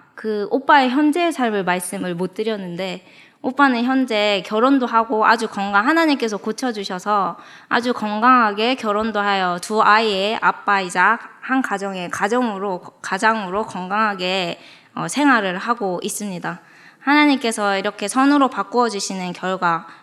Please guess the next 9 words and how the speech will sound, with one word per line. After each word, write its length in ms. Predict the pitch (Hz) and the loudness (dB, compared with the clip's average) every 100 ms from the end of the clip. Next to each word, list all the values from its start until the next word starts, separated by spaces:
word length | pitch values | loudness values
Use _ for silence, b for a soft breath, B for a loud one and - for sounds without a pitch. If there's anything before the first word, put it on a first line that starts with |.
| B | B
또한 460 | 226 226 233 285 294 | 0 2 4 4 0
그 180 | 240 226 | -2 -4
결과와 1000 | 226 214 220 247 240 240 190 185 180 180 | -2 -2 4 4 4 0 0 4 4 2
가정 340 | 196 208 247 | 0 2 2
가운데 320 | 226 202 202 190 | 2 0 0 -4
함께 380 | 247 302 285 | 2 2 2
하시는 480 | 233 208 202 185 180 | 0 0 -4 -6 -6
하나님을 640 | 202 247 233 185 185 240 285 | -2 0 0 -2 -4 -4 -4
찬양합니다. 960 | - 233 220 220 226 196 170 165 175 | -6 -4 -2 -2 -4 -6 -6 -6 -8